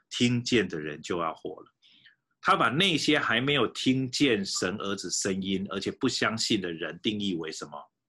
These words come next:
你们自己说，死人。所以他才说要重生，你要有，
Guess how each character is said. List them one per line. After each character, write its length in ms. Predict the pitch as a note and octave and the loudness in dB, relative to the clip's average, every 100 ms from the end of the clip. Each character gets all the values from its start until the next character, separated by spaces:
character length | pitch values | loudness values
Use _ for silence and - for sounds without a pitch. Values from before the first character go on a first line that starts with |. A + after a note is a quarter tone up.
| _ _ _ _ _ - | _ _ _ _ _ -10
你 80 | |
们 100 | F2+ | -6
自 120 | F#2+ G#2+ | -4 -4
己 120 | F2+ | -4
说， 260 | - F#2 | -4 -4
死 360 | - - - D#2 | -2 -2 -2 -4
人。 240 | D#2 D2+ _ _ - - - _ _ - - _ _ _ _ _ _ _ _ _ _ _ _ _ _ _ _ - | -4 -8 _ _ -18 -16 -16 _ _ -20 -20 _ _ _ _ _ _ _ _ _ _ _ _ _ _ _ _ -8
所 160 | - D#3+ | 2 4
以 40 | |
他 160 | D3+ F3 | 6 4
才 180 | B2+ A2+ | 4 2
说 300 | C3 B2+ - - - - _ | 4 2 2 -12 -16 -20 _
要 120 | - | 0
重 320 | - - F2+ G2 | 0 -2 -2 0
生， 320 | - F#2+ F#2+ - | 2 0 -2 -2
你 100 | B2 | 4
要 260 | F3+ - _ | 4 2 _
有， 260 | C3+ A2+ | 2 2